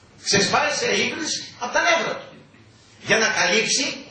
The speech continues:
το εγώ του πάλι. Γιατί βγαίνει το εγώ μπροστά. Έχει δειχτεί το εγώ και δεν ξέρει πώς να αντιδράσει και αρχίζει και σου λέει,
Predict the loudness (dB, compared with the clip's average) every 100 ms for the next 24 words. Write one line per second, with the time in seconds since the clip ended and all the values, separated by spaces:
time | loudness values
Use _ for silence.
0 | -20 -20 -20 -20 -20 -6 -2 0 0 -2
1 | -6 -12 -14 -16 -20 -20 -20 -20 -20 -20
2 | -20 -20 -20 -20 -20 -20 -20 -20 -20 -20
3 | -20 -20 -20 -20 -20 -20 -16 -8 -6 0
4 | 2 2 0 -2 -2 -2 -2 -4 -6 -10
5 | -12 -16 -20 -20 -20 -20 -20 -20 -20 -20
6 | -20 -20 -20 -20 -4 2 2 0 -6 -8
7 | -6 -2 0 2 2 0 0 -4 -14 -20
8 | -6 2 2 4 2 2 -2 -4 -2 -2
9 | 0 2 2 -2 -8 -14 -20 -20 -20 _
10 | 0 2 2 0 -2 -2 -6 -10 -14 -20
11 | -20 -10 -2 2 4 4 0 -4